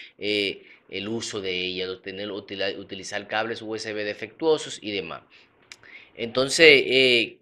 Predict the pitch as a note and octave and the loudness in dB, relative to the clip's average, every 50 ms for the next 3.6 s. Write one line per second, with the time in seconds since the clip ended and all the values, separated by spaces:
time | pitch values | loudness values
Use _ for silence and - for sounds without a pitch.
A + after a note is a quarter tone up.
0 | _ _ _ - D3+ F3+ F#3+ F3+ - F3 E3+ E3 D3+ D#3 D3+ D#3 D3+ C#3+ C#3+ D3 | _ _ _ -4 -2 -2 -2 -2 -2 0 0 4 6 6 8 8 8 8 8 8
1 | D3 C#3 C#3 D3+ E3+ F3 F3 F3 - E3+ D#3 C3+ C3+ B2+ B2+ B2 B2 A#2+ - A#2+ | 8 8 10 8 8 6 6 4 0 -2 2 4 6 8 8 8 6 6 2 0
2 | A#2 B2 B2 B2+ C3 A#2 C3 C3 B2+ B2 A2+ G#2+ F#2 F2 E2 - - C3 B2 - | 0 0 -2 -2 -4 -8 -6 -6 -6 -4 -2 -2 -2 -2 -2 2 2 2 6 6
3 | D#3+ E3 F3 F3+ F3 E3+ D#3+ B2+ G#2 F#2 E2+ - | 6 6 6 4 4 4 4 4 4 2 0 -2